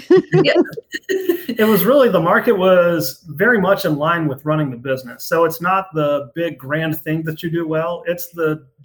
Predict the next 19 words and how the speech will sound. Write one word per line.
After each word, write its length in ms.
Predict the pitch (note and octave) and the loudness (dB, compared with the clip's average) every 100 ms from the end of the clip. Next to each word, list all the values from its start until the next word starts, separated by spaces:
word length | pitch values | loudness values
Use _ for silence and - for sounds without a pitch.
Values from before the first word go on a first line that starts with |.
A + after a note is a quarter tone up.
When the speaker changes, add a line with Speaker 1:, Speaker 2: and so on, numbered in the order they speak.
| _ | _
Speaker 3:
daily 640 | - F#3 G3 F#3 F3+ E3+ D#3+ | -6 0 0 0 -4 -4 -6
tasks 680 | - F3+ D3+ C#3 - - - | -8 -6 -6 -6 -12 -18 -10
that 180 | D#3+ D#3 | -8 -6
you 60 | D#3 | -4
do 200 | D#3+ D3 | -2 -2
day 280 | - D3+ D#3+ | -2 -2 -2
in 80 | D#3+ | -4
and 140 | C3 | -6
day 200 | C#3 C#3 | -6 -4
out 260 | C3+ C3 B2+ | -4 -4 -6
that 100 | - | -12
keep 220 | - D3 | -8 -8
it 60 | D3 | -4
on 160 | E3 C3 | -6 -4
pace. 400 | C#3 C3 - - | -8 -8 -10 -8
Speaker 1:
Mm-hmm. 340 | A#3+ A#3+ G3 G#3 | -2 0 -2 -2
Speaker 3:
And 100 | F#3+ | -4
that's 140 | F#3 | -4
the 120 | - | -8